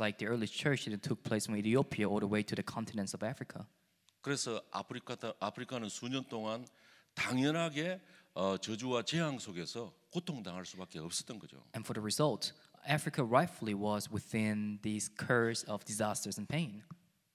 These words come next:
Speaker 2: 그래서 제가 천국 가면은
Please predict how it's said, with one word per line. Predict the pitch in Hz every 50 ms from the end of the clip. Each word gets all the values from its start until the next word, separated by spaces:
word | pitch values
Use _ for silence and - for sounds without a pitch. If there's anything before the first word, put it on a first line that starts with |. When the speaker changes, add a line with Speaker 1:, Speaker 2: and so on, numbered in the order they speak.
| _ _ _ - - _ - - - _ _
Speaker 2:
그래서 | - 170 156 139
제가 | 135 135 123 135 131 123 - - - _ _ _ - - - - - - - - - _ _ -
천국 | - 170 160 147 135 -
가면은 | - 123 117 113 107 107 110 113 120